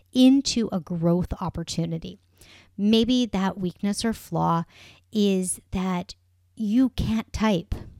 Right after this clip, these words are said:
Okay, let's just use that as an example. I can't do online programming. I can't type. Okay,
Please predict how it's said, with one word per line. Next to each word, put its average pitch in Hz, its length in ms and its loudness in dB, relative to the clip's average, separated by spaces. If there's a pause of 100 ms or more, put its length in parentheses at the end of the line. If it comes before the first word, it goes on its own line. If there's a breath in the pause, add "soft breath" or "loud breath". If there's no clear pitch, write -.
(240)
Okay, 220 560 4
let's 240 180 0
just 302 220 -8
use 226 220 -4
that 196 180 0
as 190 140 -2
an 185 120 0
example. 175 580 -6 (380 soft breath)
I 226 80 2
can't 254 300 0
do 190 160 0
online 170 340 0
programming. 208 540 -2 (340 loud breath)
I 311 80 2
can't 294 380 -2
type. 302 500 -2 (760 soft breath)
Okay, 196 520 0